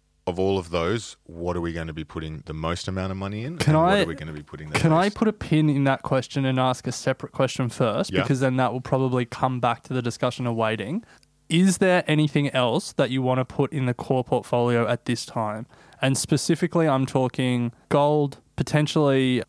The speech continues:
Speaker 2: fixed interest, potentially other markets like emerging markets or things like small cap.
Speaker 1: I'm happy to leave emerging markets and small caps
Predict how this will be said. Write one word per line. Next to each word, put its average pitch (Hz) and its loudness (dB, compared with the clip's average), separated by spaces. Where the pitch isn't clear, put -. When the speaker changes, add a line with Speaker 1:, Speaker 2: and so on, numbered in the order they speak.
Speaker 2:
fixed - -2
interest, 151 2
potentially 131 2
other 127 2
markets 120 -2
like 117 -2
emerging 120 -2
markets 113 -2
or 117 0
things 110 -6
like 98 -2
small 92 -10
cap. - -16
Speaker 1:
I'm 131 0
happy 135 -2
to 151 -6
leave 104 0
emerging 92 -6
markets 90 -10
and 92 -12
small 90 -10
caps - -10